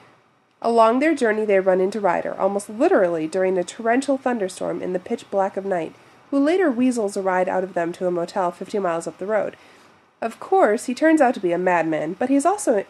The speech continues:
inordinately crafty. Even after Jim and Grace manage to kick him out of the car, he pins a series of killings on them across the state. The only person who believes Jim and Grace might not have been responsible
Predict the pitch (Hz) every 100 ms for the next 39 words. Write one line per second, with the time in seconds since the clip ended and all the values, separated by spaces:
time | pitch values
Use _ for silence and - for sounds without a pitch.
0 | 233 233 370 359 185 175 170 - 214 226
1 | - - - - - - 247 254 226 240
2 | 220 185 185 175 165 175 180 170 180 -
3 | 226 - 370 294 233 226 226 - 180 196
4 | 190 - 277 311 277 269 247 226 208 -
5 | - 381 254 185 170 175 170 175 190 175
6 | 170 - 220 - - - 254 240 311 359
7 | 349 339 311 269 269 330 330 - 202 185
8 | 180 185 - 269 370 285 277 269 247 226
9 | 226 - 233 240 208 190